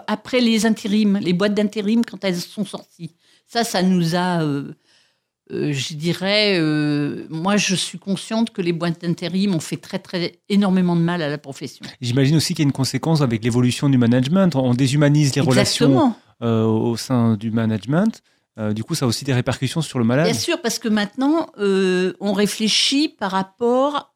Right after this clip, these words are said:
Speaker 1: à, si vous voulez, le, euh, combien ça va coûter, combien c'est, euh,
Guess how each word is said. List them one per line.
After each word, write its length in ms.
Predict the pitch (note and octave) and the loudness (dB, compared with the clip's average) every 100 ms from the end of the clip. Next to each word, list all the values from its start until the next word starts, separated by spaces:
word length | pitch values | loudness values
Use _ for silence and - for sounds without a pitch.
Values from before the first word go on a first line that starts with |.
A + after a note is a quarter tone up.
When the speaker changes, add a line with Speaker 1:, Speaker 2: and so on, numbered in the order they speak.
| _ | _
Speaker 1:
à, 300 | F#3+ F#3+ F#3 - | -2 -2 -4 -12
si 280 | D#3 - F#3 | -14 -8 -6
vous 120 | F3+ | -4
voulez, 460 | F3+ G3 G3+ A#3+ C4 | -2 0 2 2 0
le, 400 | G#3 F#3+ F3+ F3 - - - _ | 2 2 2 -2 -12 -20 -20 _
euh, 600 | F#3+ F3 E3+ E3+ E3 E3+ - | 0 2 2 2 2 0 -2
combien 320 | A3+ G#3 A3+ | -2 0 -2
ça 140 | - | -2
va 120 | G3+ G3+ | -4 -4
coûter, 880 | - F#3+ - G#3+ B3 C#4 D#4+ E4+ _ _ _ | -8 -16 -2 0 2 0 -2 -4 _ _ _
combien 420 | - A3+ G#3 G#3 G#3 | -4 -2 0 2 0
c'est, 720 | - A3 G#3+ A3 B3+ C#4+ - _ _ _ | -2 0 2 2 2 0 -2 _ _ _
euh, 100 | - | -10